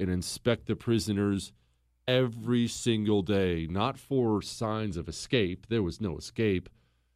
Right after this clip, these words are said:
They would inspect the prisoners to make sure they had not come across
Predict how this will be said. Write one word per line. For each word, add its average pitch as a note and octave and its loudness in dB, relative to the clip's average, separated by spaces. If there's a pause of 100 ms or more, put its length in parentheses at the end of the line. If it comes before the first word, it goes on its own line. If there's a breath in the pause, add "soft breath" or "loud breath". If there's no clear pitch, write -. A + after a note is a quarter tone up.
(240)
They G2+ 6
would F#2+ 4
inspect A#2 -2
the A#2 -2
prisoners F#2+ 0
to F#2 -4
make G2 0
sure G2 0
they E2+ -2
had E2 -4
not F2+ -4
come G2 -8
across F2+ -4